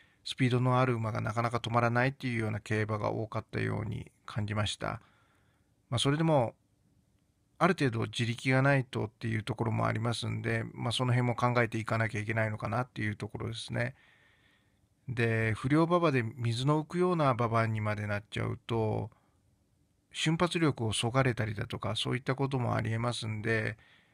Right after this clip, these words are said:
まあ、水の浮くようなダートになっちゃうと、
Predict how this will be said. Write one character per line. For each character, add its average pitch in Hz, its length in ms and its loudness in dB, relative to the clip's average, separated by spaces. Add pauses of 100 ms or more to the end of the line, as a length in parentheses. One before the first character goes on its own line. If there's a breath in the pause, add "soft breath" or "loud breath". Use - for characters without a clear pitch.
(140 soft breath)
ま 127 80 2
あ、 - 20 4
水 120 240 0
の 131 200 4 (100)
浮 139 80 -4
く - 140 -4
よ 156 140 2
う 165 40 2
な 139 120 2
ダ 117 180 0
ー - 20 -16
ト 113 120 -4
に 110 60 -4
な 113 120 -2
っ 110 40 -8 (120)
ち - 80 -2
ゃ 110 40 0
う 110 100 -4
と、 139 340 0